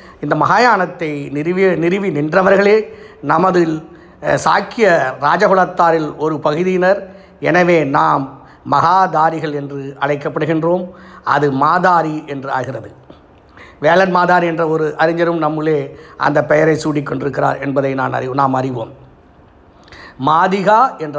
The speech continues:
வார்த்தையை பற்றி அருங்கவிஞன், நான் தன்மான பெரும்புலவன் கச்சாமியார் அவர்களும்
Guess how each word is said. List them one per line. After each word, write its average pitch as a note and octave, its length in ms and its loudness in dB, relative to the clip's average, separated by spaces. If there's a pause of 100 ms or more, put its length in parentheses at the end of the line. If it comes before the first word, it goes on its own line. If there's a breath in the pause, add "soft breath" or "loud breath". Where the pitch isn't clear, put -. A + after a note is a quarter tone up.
(120)
வார்த்தையை D#3+ 460 -2
பற்றி F3+ 260 -4 (540 loud breath)
அருங்கவிஞன், F3 640 4 (560 loud breath)
நான் A#2+ 220 -4
தன்மான F3 500 2 (120)
பெரும்புலவன் G3 580 0 (760 loud breath)
கச்சாமியார் F3+ 640 2
அவர்களும் F#3 380 0